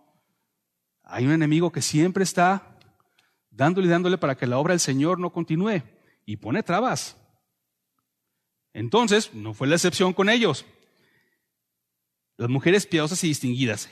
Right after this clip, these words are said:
generalmente, esas eran mujeres ricas, viudas de dignatarios de la ciudad, que estaban desilusionadas con las características terrenales, que eran demasiado humanas, de los muchos dioses griegos y romanos. Recuerden que esas provincias,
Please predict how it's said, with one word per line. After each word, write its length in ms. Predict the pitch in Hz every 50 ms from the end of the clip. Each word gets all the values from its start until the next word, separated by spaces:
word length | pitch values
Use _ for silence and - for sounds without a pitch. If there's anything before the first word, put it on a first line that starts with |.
| - -
generalmente, 920 | - 127 151 190 233 254 240 220 208 190 185 170 - 180 214 226 214 - -
esas 240 | 143 - 190 -
eran 180 | - 180 185 180
mujeres 400 | 165 151 - 160 160 170 170 156
ricas, 540 | 147 156 175 165 - 208 208 202 - - -
viudas 840 | - 123 120 117 147 151 190 208 208 214 214 262 269 - - - - _ _ _ _ _ _ _ _ _ _ _ _ _ _ _ _ _ _ _ _
de 160 | 123 123 151
dignatarios 640 | 147 151 160 147 143 139 131 - 147 151 160 160 151
de 60 | 151
la 100 | 151 139
ciudad, 300 | - 151 143 165 165 160 - - - _ _ _ _ _ _ _ _
que 80 | _ 151
estaban 420 | 139 - - 185 180 185 196 196
desilusionadas 1000 | 175 175 156 - - 151 139 139 139 127 - 143 131 135 143 156 170 190 196 - -
con 120 | - 156
las 160 | 143 135 131
características 1000 | - - 139 131 131 123 - - 127 131 147 - - - 156 - 180 165 - - _
terrenales, 920 | 160 139 127 127 123 120 123 127 139 143 147 143 143 127 - - - - _ _ _ _ _ _ _ _ _
que 100 | _ 139
eran 160 | 139 147 165 165
demasiado 500 | 165 160 147 139 131 - 143 135 147 147
humanas, 560 | 147 143 143 143 151 185 208 - - - _ _ _ _ _ _ _ _
de 140 | - 120 123
los 160 | 123 120 117
muchos 400 | 131 147 156 - - 165 156 147
dioses 340 | 139 151 143 - - 147 135
griegos 380 | 131 131 135 135 143 135 -
y 60 | 127 127
romanos. 380 | 127 127 147 160 156 139 123
Recuerden 280 | 120 113 - 131 139 143
que 60 | 139
esas 160 | 131 147 147
provincias, 580 | - 135 127 127 131 123 156 151 143 - 175